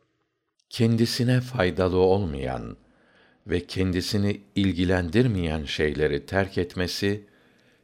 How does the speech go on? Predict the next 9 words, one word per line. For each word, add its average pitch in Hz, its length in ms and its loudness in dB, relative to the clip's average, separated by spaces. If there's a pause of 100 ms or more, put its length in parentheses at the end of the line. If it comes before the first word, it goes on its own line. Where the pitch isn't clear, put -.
(240)
kişinin 113 680 0 (440)
iyi 120 300 4
ve 95 140 4
güzel 90 500 0
Müslüman 80 600 -2
olmasındandır." 64 1120 -8 (1900)
Hadis 104 440 0
altmış 76 360 -4
sekiz. - 640 -6